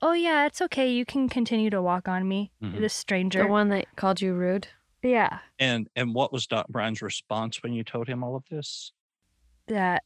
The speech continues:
Speaker 1: you were proud of me, one.
Speaker 2: Absolutely, hundred percent.
Speaker 1: Yeah.
Speaker 2: And, and let me ask you this cliche therapist question.
Speaker 1: <laughs>
Speaker 2: When I said I was proud of you, how did that make you feel?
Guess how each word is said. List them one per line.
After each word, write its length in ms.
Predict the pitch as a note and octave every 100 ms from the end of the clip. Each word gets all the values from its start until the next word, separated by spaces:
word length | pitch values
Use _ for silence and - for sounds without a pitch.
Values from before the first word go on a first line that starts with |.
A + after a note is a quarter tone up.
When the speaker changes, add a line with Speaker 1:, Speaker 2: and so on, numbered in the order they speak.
| _
Speaker 1:
you 260 | G#3+ G#3 A#3+
were 80 |
proud 280 | A3+ F#3 D#3+
of 60 | E3+
me, 240 | F3 A#3+ - _ _ -
one. 140 | - -
Speaker 2:
Absolutely, 500 | E3 E3+ A#2 - G2
hundred 280 | A2 A#2 A2 _
percent. 340 | A2 - G#2+ - - _ _ _ _ _ _ _
Speaker 1:
Yeah. 220 | G3 C#3+
Speaker 2:
And, 200 | C3 A#2+ -
and 180 | B2+ B2
let 100 | C3+
me 120 | D3
ask 300 | C3 B2+ -
you 80 | A#2+
this 260 | A2 G#2+
cliche 840 | - - A#2+ - - B2 A#2+ A#2+ A#2+ - -
therapist 540 | A2+ A2 - A2 -
question. 600 | - G2 - - - G#2+ _
Speaker 1:
<laughs> 40 | _ _ - - - - F4 C4+ F#4 - F#4 G4 G4
Speaker 2:
When 140 | B2+ B2
I 280 | B2 C#3 E3+
said 280 | - C#3+
I 120 | A#2+ A#2
was 200 | G#2+ -
proud 340 | - C3 B2
of 100 | G2
you, 200 | G#2+ G#2+
how 280 | G2 - A#2+
did 200 | A2+ G2+
that 140 | G#2+ G2+
make 240 | G#2+ -
you 100 | G#2
feel? 420 | - - F#2 -